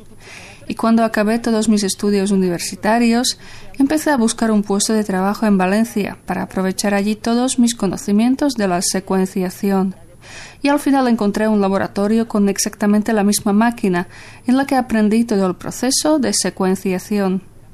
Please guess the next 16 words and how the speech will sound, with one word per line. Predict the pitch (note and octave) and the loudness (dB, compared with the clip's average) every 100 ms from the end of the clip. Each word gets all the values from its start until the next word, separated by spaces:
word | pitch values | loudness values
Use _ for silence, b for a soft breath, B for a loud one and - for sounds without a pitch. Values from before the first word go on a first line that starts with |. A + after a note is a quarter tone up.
| - | -10
Los | G3+ F#3+ F#3+ | -2 0 0
representantes | F#3 F#3 - F#3 F#3+ F#3+ F#3+ A3+ A3 | -2 -6 -4 -4 -2 -4 -2 -2 0
del | G#3 | 2
mencionado | G3+ G3+ G3+ G#3 G3+ A3 A3 | 2 2 0 0 2 2 2
laboratorio | G3+ G3 G3 G#3+ G#3 G#3 G#3 | 2 0 -2 -2 0 0 2
me | G3+ | 0
aceptaron, | G3 G3+ - G#3+ G#3 F#3+ F#3+ B B B B B | 0 -4 -2 0 2 0 -4 B B B B B
ofreciéndome | G3+ G3+ - A3+ B3+ C4+ C#4 | -4 -2 0 4 4 4 4
un | B3+ | 2
puesto | G3 G#3 A#3 | 2 -2 0
de | A3 | 0
trabajo | G#3 F#3+ A3 - B3 | 0 0 -2 -2 -4
totalmente | C#4+ D4+ D#4 B3+ A#3 F3 | -2 2 4 4 4 2
nuevo | E3+ A3+ C4+ D4 | 0 2 2 2
y | G#3+ | 0
diferente. | F3 F#3+ F#3 F3 - E3 | -2 -4 -2 -2 -4 -12